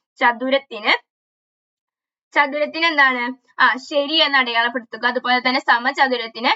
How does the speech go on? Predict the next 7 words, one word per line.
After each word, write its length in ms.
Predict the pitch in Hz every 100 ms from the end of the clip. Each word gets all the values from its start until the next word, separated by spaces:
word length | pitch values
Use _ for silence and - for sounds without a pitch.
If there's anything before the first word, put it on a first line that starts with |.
| -
ടിക്ക് 340 | 302 254 _ 285
എന്നും, 320 | 254 220 285 - -
ആ, 100 | 240
അല്ല, 180 | 226 208 - _ _
കളർ 360 | - 262 262
ചെയ്യാനുമാണ് 540 | 294 269 233 233 226 277
പറഞ്ഞിട്ടുള്ളത്. 600 | 233 220 - - 214 226